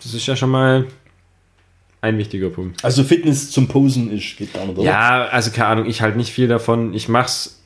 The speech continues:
Speaker 1: sag ich mal, gesundheitstechnisch. Klar ist natürlich der, das super Benefit davon, dass du halt einen fitten Körper davon bekommst, halt auch gut aussiehst, steigert auch dein Selbstwertgefühl,
Speaker 2: Ja.
Speaker 1: verändert dann,
Speaker 2: Ja.
Speaker 1: sag ich mal, auch deine Position im Leben ein bisschen, dass du dich einfach wohler fühlst.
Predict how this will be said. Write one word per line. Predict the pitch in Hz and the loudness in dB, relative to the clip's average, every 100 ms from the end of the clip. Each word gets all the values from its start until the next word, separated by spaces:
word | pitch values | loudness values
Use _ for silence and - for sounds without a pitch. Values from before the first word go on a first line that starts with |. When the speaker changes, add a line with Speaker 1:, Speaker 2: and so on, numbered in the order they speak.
| _ | _
Speaker 1:
sag | 110 117 | -2 0
ich | 113 | 2
mal, | 110 110 110 107 101 101 104 107 - 113 | 2 4 4 2 0 -6 -12 -14 -14 -4
gesundheitstechnisch. | 117 151 196 175 170 165 160 151 | 0 4 4 2 2 0 2 0
Klar | 120 143 | 2 4
ist | 143 | 4
natürlich | 139 139 147 135 - | 4 4 4 2 0
der, | 127 123 120 120 110 120 120 - | 2 4 4 2 0 -6 -12 -12
das | 123 - | -6 0
super | 139 135 | 2 2
Benefit | 123 131 131 139 131 | 4 4 4 2 2
davon, | 120 127 120 | 2 2 2
dass | 117 - | 0 -2
du | 113 | 0
halt | 107 107 - - _ _ _ _ - | 2 2 -2 -16 _ _ _ _ -8
einen | 131 | -2
fitten | - - | -2 0
Körper | 117 131 131 | 2 4 4
davon | 117 127 | 2 2
bekommst, | 117 123 123 107 | 0 0 0 -2
halt | 104 | 0
auch | 120 - | 0 0
gut | 131 | 0
aussiehst, | 120 120 120 | 0 0 -4
steigert | - 120 120 | 2 2 4
auch | 113 117 | 2 2
dein | 110 | 2
Selbstwertgefühl, | 120 139 147 143 135 139 139 139 - - | 4 4 2 2 0 2 2 0 -12 -4
Speaker 2:
Ja. | 123 - | -2 -2
Speaker 1:
verändert | - 127 120 123 | -2 0 4 4
dann, | 120 | 2
Speaker 2:
Ja. | 120 | 4
Speaker 1:
sag | 120 | 2
ich | 117 | 4
mal, | 117 | 4
auch | 110 110 | 4 4
deine | 117 120 | 2 2
Position | 117 107 110 131 | 0 -2 0 2
im | 113 | 4
Leben | 131 151 | 2 2
ein | 139 | 0
bisschen, | 135 135 123 | -2 -4 -6
dass | 117 - | -6 -6
du | 110 104 | -4 -4
dich | - - - | -6 -12 -6
einfach | 107 101 104 | -4 -4 0
wohler | 107 139 151 | 4 4 4
fühlst. | 143 151 151 | 2 2 0